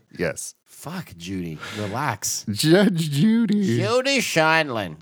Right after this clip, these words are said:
Speaker 2: I love her, actually.
Speaker 1: Yes, yes.
Speaker 2: I have to be honest, when I you cruise,
Speaker 1: Okay.
Speaker 2: why don't we define you cruise?
Speaker 1: You cruise
Speaker 2: You
Speaker 1: is
Speaker 2: cruise means what?
Speaker 1: Uh, it's when you just go from video to video. You
Speaker 2: Yeah.
Speaker 1: just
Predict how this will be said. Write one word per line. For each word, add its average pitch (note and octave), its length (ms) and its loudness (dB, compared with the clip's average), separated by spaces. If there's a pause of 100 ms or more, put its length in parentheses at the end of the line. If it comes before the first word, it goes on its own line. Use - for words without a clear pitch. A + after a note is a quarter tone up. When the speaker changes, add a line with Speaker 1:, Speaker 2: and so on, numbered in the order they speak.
Speaker 2:
I D3 120 4
love G#2 260 0
her, D2 160 -8
actually. D2 520 -14
Speaker 1:
Yes, C#2+ 560 -6
yes. C2 320 -12
Speaker 2:
I A#2 100 2
have E3+ 180 4
to G#3 60 -6
be G3 120 4
honest, B2 400 2
when A2+ 140 -2
I G#2 60 0
you G2+ 260 -2
cruise, C#3+ 580 -8 (140)
Speaker 1:
Okay. E2+ 240 -2 (440)
Speaker 2:
why A2 120 -4
don't A2+ 80 -2
we G#2+ 80 -2
define F#2 420 -6
you F2 220 -6
cruise? D#2 560 -14
Speaker 1:
You F#2 240 0
cruise F2+ 520 -2
Speaker 2:
You D3+ 140 2
Speaker 1:
is E2+ 80 -2
Speaker 2:
cruise A#2 320 0
means G#2 600 -8 (100)
what? E2 280 -6 (500)
Speaker 1:
Uh, F2+ 420 2
it's F2+ 180 -4
when F2+ 240 2
you F2+ 840 0
just F2+ 560 -2
go F#2 160 0
from F2 200 -2
video F#2 380 2
to G#2 80 2
video. F2+ 560 0
You E2 120 -4
Speaker 2:
Yeah. - 60 -6
Speaker 1:
just E2 260 -4